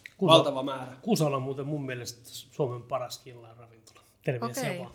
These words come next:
Speaker 2: Joo, se on kyllä
Speaker 3: Täytyy
Speaker 2: hyvä.
Speaker 1: Se
Speaker 3: testata.
Speaker 1: on hyvä. Mut hei, onks teillä löysää rahaa yhtään? Mulla olisi teille auto
Speaker 2: Ei.
Speaker 1: myytävänä. Maailman kallein uusi henkilöauto, seitsemäntoista miljoonaa euroa. Bugat-,
Speaker 3: Mm,
Speaker 1: mikä
Speaker 3: siis
Speaker 1: tää on? Bugatti,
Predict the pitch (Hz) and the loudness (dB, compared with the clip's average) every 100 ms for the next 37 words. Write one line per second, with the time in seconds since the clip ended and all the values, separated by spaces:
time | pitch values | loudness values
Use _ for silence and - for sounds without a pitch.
0 | - 165 147 123 - 160 147 233 233 233 | -6 -4 -4 -4 -8 -8 -6 -6 -4 -2
1 | 220 151 160 156 160 135 120 - 131 120 | 0 -2 -4 -4 -2 -2 -6 -14 -16 -16
2 | - _ _ _ _ _ _ _ - - | -20 _ _ _ _ _ _ _ -20 -20
3 | _ _ _ 156 190 208 113 - - - | _ _ _ -4 4 4 4 -2 -20 -20
4 | _ _ _ _ _ - 175 226 202 190 | _ _ _ _ _ -10 -2 6 6 6
5 | 214 202 147 147 147 120 120 113 - 120 | 4 4 4 2 0 -4 -10 -12 -16 -14
6 | 143 143 - 151 139 156 143 127 - - | -12 -14 -10 -10 -8 -8 -8 -12 -16 -4
7 | - 165 165 180 220 208 - - _ _ | 4 4 4 2 0 -2 -12 -20 _ _
8 | _ _ _ _ _ _ - 190 170 156 | _ _ _ _ _ _ 2 4 4 2
9 | 196 160 139 131 - - _ - 160 131 | 0 -2 -4 -8 -14 -20 _ -6 -4 -4
10 | 127 117 139 127 127 120 120 196 208 151 | -8 -12 -12 -10 -8 -8 -8 -2 -2 -4
11 | 131 131 - 139 127 123 127 127 127 120 | -12 -12 -14 -14 -12 -12 -12 -12 -12 -16
12 | - - _ - - - 170 127 - - | -20 -20 _ -20 -8 0 4 4 0 -12
13 | - - - - - 370 123 - - - | -18 -20 -20 -10 -2 2 2 0 -2 0
14 | 127 - - | 0 -6 -20